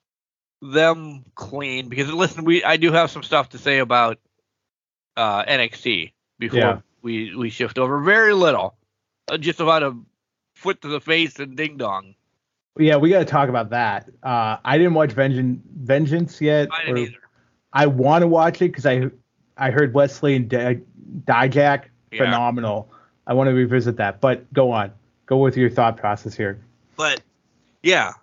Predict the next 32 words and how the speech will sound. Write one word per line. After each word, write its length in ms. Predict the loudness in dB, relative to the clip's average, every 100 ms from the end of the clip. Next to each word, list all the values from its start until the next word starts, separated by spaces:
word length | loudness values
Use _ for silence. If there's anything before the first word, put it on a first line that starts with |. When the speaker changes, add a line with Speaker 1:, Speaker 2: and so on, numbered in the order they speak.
| -20 -8
Speaker 1:
I, 380 | -6 -2 -2 0 0
I, 60 |
I 40 | 0
think 280 | 0 0
we're, 420 | 2 2 4 0 -4 -14 _ _ _ _ _ _ _ _ _ _ _ _ _ _ -6 0
at 180 | 0 0
one 320 | -2 -2 0
moment 340 | -2 -2 -4
I 140 | -4 -2
thought 320 | 0 0 -2
that 80 | -8
we 220 | -4 -2
were 100 | -2
gonna 220 | -4 -6
have 480 | -4 -4 -4 -6 -12 _ _ _ _ _ _ _ _ _ 2
Bayley 380 | 2 4 0 -2
gone 600 | -2 -2 -2 -4 -10 -20 -20 _ _ _ _ _
after 340 | -2 -2 -2 -2
this 200 | -2 -2
six-person 960 | -4 -4 -4 -6 -6 -2 0 -2 -4 0
match. 500 | 0 0 -6 -14 -14 _ _ _ _ _ _ _ _ _ _ _ _
I 80 | -8
didn't 340 | -4 -2 0 0
think 140 | -2
it 60 | -2
was 80 |
gonna 140 | -2 -4
be 80 | -4
Trish. 500 | 0 0 0 -6 -16 -4
I 140 | -4
thought 300 | 0 0 0
maybe 520 | 0 0 2 2 0